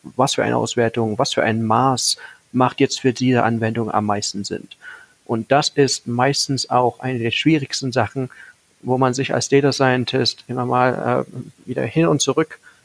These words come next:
mit dem Domain-Experte unterhalten muss, weil dann eben doch was vergessen wurde, beziehungsweise in der Domäne ist halt sowas, äh, so offensichtlich,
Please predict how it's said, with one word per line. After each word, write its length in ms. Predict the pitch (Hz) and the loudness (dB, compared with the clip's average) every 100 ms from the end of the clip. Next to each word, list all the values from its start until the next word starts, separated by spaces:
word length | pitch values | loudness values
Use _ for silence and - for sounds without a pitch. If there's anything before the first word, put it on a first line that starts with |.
| _ | _
mit 160 | 135 135 | -6 0
dem 100 | 135 | 0
Domain-Experte 680 | 131 135 143 139 - 135 - | 2 2 2 0 -2 -2 -2
unterhalten 500 | 123 117 143 151 135 | -6 -2 -2 0 0
muss, 300 | 127 127 - _ _ _ | 0 -2 -6 _ _ _
weil 180 | - 127 | -2 0
dann 140 | 139 - | 0 0
eben 240 | 131 131 | 0 2
doch 160 | 151 143 | 2 0
was 140 | - | 0
vergessen 420 | 139 135 - 127 | 0 0 -2 0
wurde, 220 | 123 - | 0 0
beziehungsweise 640 | 120 117 139 123 123 120 127 - - 123 | -4 -4 -2 0 0 0 -4 -6 -8 -6
in 120 | 127 | -2
der 120 | 123 120 | -2 0
Domäne 320 | 120 131 143 | 2 2 2
ist 180 | - 120 | 0 0
halt 160 | 123 | 2
sowas, 300 | 143 139 - - | 2 2 0 -6
äh, 140 | 143 135 - - _ - - | -6 -6 -12 -20 _ -16 -14
so 220 | 127 165 160 | 0 4 4
offensichtlich, 640 | 147 139 147 143 - | 2 0 -2 0 -4